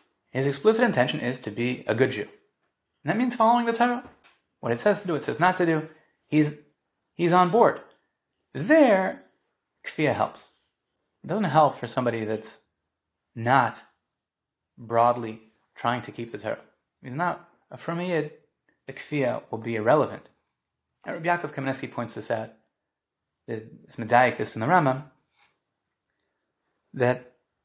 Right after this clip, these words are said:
the scope of kfiyah is specifically where it's helping him express his inner standard will. It's not so hidden. It's not a pintel Yid that he's,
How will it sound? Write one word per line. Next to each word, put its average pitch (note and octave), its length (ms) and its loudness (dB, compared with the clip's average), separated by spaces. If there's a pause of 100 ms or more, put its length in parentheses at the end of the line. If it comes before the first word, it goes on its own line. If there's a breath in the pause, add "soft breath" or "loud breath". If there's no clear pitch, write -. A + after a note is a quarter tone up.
the A2+ 460 -6 (360)
scope - 460 2
of D3+ 200 0
kfiyah D#3 480 2
is B2+ 100 -6
specifically C#3 800 -4 (420)
where A#2 160 0
it's A#2 120 -4
helping E3 400 4
him A#2 340 -2 (1500)
express E3 600 2
his B2+ 400 0 (500)
inner D#3 520 0 (480)
standard D3+ 720 -2
will. A2 440 -2 (140)
It's - 140 -16
not G3+ 180 -6
so B2 220 -4
hidden. G#2+ 420 -8 (340)
It's - 120 -20
not C3+ 360 0 (500)
a A#2+ 40 -16
pintel C3 360 -2
Yid A#2+ 260 0
that G2+ 80 -10
he's, G2+ 340 -12